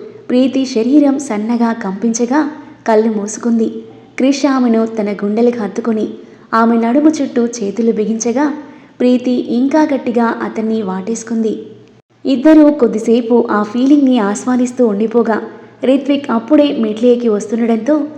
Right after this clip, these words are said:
తేరుకొని ఇద్దరూ కంగారుగా వేరయ్యారు. "హాయ్ ప్రీతి" అని పలకరించి "క్యారీ ఆన్" అని క్రిష్ వైపు చూసి నవ్వుకుంటూ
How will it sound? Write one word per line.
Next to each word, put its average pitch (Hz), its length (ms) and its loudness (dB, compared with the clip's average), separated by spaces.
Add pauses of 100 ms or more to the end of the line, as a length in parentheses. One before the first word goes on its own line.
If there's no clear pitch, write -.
(220)
తేరుకొని 277 720 4
ఇద్దరూ 233 400 2
కంగారుగా 240 680 -2
వేరయ్యారు. 220 580 0 (400)
"హాయ్ 226 240 0
ప్రీతి" 254 320 0 (180)
అని 208 120 -4
పలకరించి 233 600 -2 (420)
"క్యారీ 208 320 0
ఆన్" 247 160 -2 (400)
అని 226 180 0
క్రిష్ 269 360 -4
వైపు 302 220 2
చూసి 233 400 -2
నవ్వుకుంటూ 226 580 -2